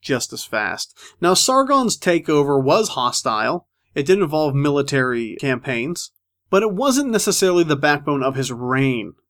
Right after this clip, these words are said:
that we're talking about. His, his style of administration was much more, uh, conciliatory. Remember, he adopted the Sumerian writing system of cuneiform because he saw the benefit, and he saw his own Akkadian people didn't have it.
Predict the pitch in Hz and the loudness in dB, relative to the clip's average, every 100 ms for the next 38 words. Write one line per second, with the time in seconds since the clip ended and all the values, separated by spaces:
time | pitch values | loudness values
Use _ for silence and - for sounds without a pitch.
0 | _ _ 139 131 131 127 117 123 113 107 | _ _ -10 -8 -6 -6 -6 -4 -6 -6
1 | 143 160 147 143 - - 202 220 220 180 | -6 -6 -4 -2 -2 2 2 2 0 0
2 | 151 147 135 - 139 139 135 113 - _ | 0 0 -2 -2 -2 -2 -2 -6 -8 _
3 | _ _ 147 139 135 - _ _ 151 175 | _ _ 0 0 -2 -8 _ _ 0 2
4 | 190 - 151 151 151 147 143 _ _ _ | 0 -2 -2 0 2 0 -4 _ _ _
5 | 131 - - 143 131 147 139 123 - 127 | -4 -4 -4 -6 -2 0 0 -2 -6 -10
6 | 113 76 - _ - _ - 160 214 190 | -8 -10 -12 _ -20 _ -2 4 4 2
7 | - - _ _ - 147 139 139 139 147 | -8 -16 _ _ 0 0 2 2 0 -2
8 | 143 131 147 139 139 147 147 135 160 233 | -4 -2 -2 0 2 0 0 0 0 0
9 | 143 139 123 - 90 - - 139 185 262 | -4 -4 -6 -8 -10 -12 -6 -4 -2 -2
10 | - 123 113 - - _ _ 143 147 143 | -4 -6 -8 -10 -16 _ _ -2 -2 0
11 | 135 139 131 127 147 180 226 - _ _ | 0 0 0 0 0 0 -2 -4 _ _
12 | _ - 139 135 160 139 143 147 139 135 | _ -6 -2 0 0 0 0 0 -2 0
13 | 139 139 135 139 135 131 127 123 120 110 | 0 0 -2 -4 -4 -6 -6 -6 -4 -4
14 | 78 58 | -4 -10